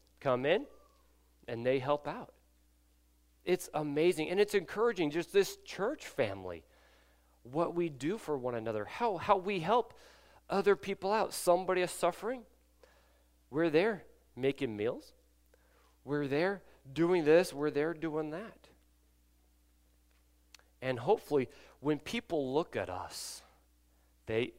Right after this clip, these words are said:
they don't see, "Man, that Moreland Baptist Church, man, they have issues. They're always fighting with each other."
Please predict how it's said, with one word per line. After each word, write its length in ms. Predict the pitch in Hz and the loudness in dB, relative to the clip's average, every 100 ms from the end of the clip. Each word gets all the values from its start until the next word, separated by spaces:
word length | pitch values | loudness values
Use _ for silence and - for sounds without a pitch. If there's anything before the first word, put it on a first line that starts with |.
| - 120 | -20 -2
they 140 | 131 | 4
don't 200 | 135 147 | 6 6
see, 180 | - 120 | 4 -2
"Man, 480 | 113 123 113 101 101 | 4 6 6 2 0
that 220 | 127 143 | 0 0
Moreland 500 | 131 139 143 131 117 - - _ _ _ _ | 4 4 6 4 0 -8 -20 _ _ _ _
Baptist 400 | 147 147 135 - | -2 0 -4 2
Church, 240 | 165 151 | 4 4
man, 160 | 123 117 | 2 2
they 140 | 139 | 4
have 200 | 135 113 | 4 4
issues. 300 | 147 - 110 | 2 0 -4
They're 160 | 113 120 | 0 0
always 240 | 135 123 | 0 -2
fighting 380 | - 123 110 113 | -2 0 0 -2
with 160 | 113 110 | -6 -8
each 160 | - | -8
other." 220 | 117 143 | -8 -8